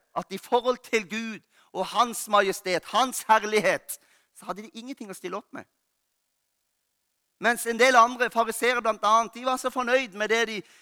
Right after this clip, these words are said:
fikk til i det ytre. De visste veldig godt hva som bodde i sitt hjerte, men det så ikke de andre, så da var det greit.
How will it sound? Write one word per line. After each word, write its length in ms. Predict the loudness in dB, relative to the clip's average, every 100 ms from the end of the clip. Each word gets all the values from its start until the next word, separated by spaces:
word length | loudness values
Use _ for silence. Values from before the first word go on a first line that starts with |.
| _
fikk 200 | -6 -6 -4
til 240 | -4 -4 -8 _ _ _ _ _ _ _ _ _ _ _ _ -6
i 120 | -4
det 120 | -2 -4
ytre. 400 | -6 -6 -2 -2 _ _ _ _ _
De 100 | -6
visste 340 | -2 -4 -4 -2
veldig 280 | -2 -2 0
godt 240 | 0 0
hva 80 | -4 -6
som 120 | -8
bodde 260 | -10 -10
i 60 | -12
sitt 180 | -10 -6
hjerte, 260 | -6 -6
men 120 | -8 -4
det 100 | -4
så 200 | -2 -2
ikke 180 | -2 -4
de 60 | -4
andre, 240 | -4 -10
så 120 | -6
da 100 | -4
var 120 | -4 -6
det 80 |
greit. 340 | -6 -8 -10